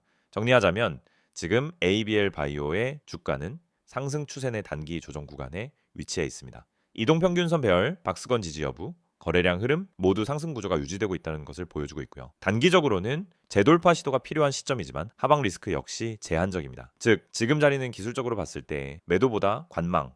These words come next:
혹은 단계적 진입을 고민해 볼 수 있는 시점이고 조정이 길어지더라도 중장기적 관점에서는 여전히 유효한 매수 타이밍일 수 있습니다. 잠깐만요. 지금 이 화면 그냥 지나치려는 분들 이거 진짜 후회하실 수도 있어요. 제가 왜 이렇게 단호하게 말씀드리는지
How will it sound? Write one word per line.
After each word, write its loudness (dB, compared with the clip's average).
혹은 -2
단계적 -2
진입을 -6
고민해 -4
볼 -4
수 -14
있는 -10
시점이고 -6
조정이 0
길어지더라도 -2
중장기적 -2
관점에서는 -6
여전히 -4
유효한 0
매수 -8
타이밍일 -6
수 -10
있습니다. -12
잠깐만요. -4
지금 -2
이 2
화면 0
그냥 -2
지나치려는 0
분들 -8
이거 -4
진짜 -2
후회하실 -2
수도 -10
있어요. -8
제가 4
왜 6
이렇게 0
단호하게 2
말씀드리는지 -6